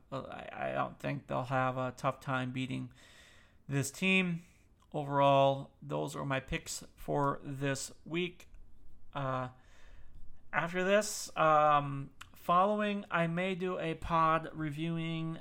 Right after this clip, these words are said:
uh, the Buccaneers and Cowboys, just talking about how I feel that that went. After that, I will do a review pod for, uh, how all the Sunday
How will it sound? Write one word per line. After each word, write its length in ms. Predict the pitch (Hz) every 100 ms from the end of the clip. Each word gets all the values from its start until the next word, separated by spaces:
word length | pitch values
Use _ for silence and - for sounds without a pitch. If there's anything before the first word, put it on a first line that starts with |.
| -
uh, 240 | 147 131
the 140 | 131 135
Buccaneers 640 | 143 - 156 151 151 147
and 160 | 147 139
Cowboys, 800 | - 160 156 151 156 151 147 139
just 160 | 139
talking 320 | - 143 - 147
about 280 | 139 139
how 180 | 135 139
I 100 | 139
feel 240 | 131 143 135
that 140 | 135
that 220 | 135 -
went. 320 | 165 170 170 - - - - - - -
After 320 | 151 143 147
that, 460 | 139 151 147 151 - -
I 180 | 139 135
will 160 | 139
do 260 | 135 139 135
a 180 | 135 131
review 420 | 131 131 160 165
pod 680 | - - 156 151 147 143 156
for, 840 | - - 143 139 139 139 139 131 - _ _ _ _ _ 147
uh, 240 | 139 131
how 320 | 123 139 139
all 220 | 143 135 131
the 100 | 131
Sunday 580 | - 139 135 135 139